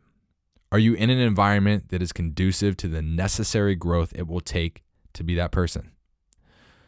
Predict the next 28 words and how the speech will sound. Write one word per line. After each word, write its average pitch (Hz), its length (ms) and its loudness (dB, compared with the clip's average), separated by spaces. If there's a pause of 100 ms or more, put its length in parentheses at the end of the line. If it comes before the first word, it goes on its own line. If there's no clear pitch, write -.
(220)
Are 95 60 2
you 107 160 6
bold 107 380 4
in 123 100 4
your 117 140 2
action 95 420 2
and 90 100 2
character, 80 640 -4 (240)
or 85 160 -6
are 98 140 0
you 98 140 4
letting 92 320 0
others 87 300 -2
dictate - 560 -4
how - 120 -8
your 78 160 -4
life 76 240 -4
should - 220 -10
be? - 300 -10 (800)
If 95 140 2
the - 140 -4
answer 117 380 4
is 98 240 2
no, 92 500 4 (600)
I 95 80 -2
suggest 98 480 0
asking 92 400 0
yourself 85 520 -2